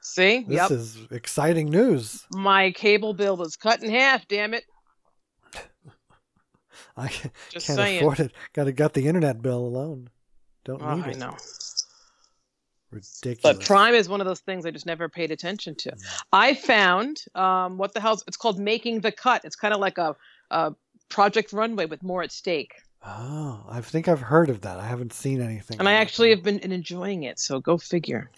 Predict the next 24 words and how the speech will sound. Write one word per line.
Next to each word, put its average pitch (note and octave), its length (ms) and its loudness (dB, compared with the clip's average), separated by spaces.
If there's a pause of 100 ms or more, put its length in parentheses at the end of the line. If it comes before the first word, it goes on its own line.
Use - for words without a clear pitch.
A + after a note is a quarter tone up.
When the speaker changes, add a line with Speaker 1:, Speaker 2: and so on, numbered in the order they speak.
(220)
Speaker 2:
Oh. - 180 -18 (140)
Speaker 1:
It's - 140 4
got G#3 160 6
Heidi G#3 320 6
Klum G#3+ 360 -2
and F3+ 80 -6
what's F3+ 200 -6
his E3+ 120 -12
face, C#3 480 -8
Tim, E3+ 280 -6
the, F3+ 100 -2
the C3 140 0
Speaker 2:
Yes, F3 60 2
Speaker 1:
original E3+ 280 2
Speaker 2:
Tim. D3 80 4
Speaker 1:
guys. B2+ 420 2
Speaker 2:
Yes. A#2 500 -8 (340)
Yeah, A2 220 -16
I B2 100 -14
saw, D3+ 320 -6 (120)
I B2+ 60 -10
saw F3 160 -2
the F#3+ 80 -6
commercials. - 720 -8